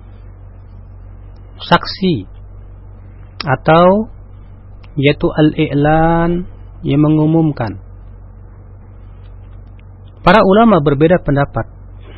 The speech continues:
mana yang merupakan syarat sah nikah? Apakah saksi ataukah,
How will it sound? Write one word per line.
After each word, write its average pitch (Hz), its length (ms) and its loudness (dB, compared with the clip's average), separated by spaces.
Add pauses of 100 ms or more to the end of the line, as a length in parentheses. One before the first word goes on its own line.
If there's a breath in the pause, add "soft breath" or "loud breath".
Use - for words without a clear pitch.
(360 loud breath)
mana 190 400 4
yang 170 160 2
merupakan 156 480 -2
syarat 151 320 -2
sah 139 160 -4
nikah? 127 560 -6 (720)
Apakah 170 400 0
saksi 143 720 -6 (1800 soft breath)
ataukah, 180 880 0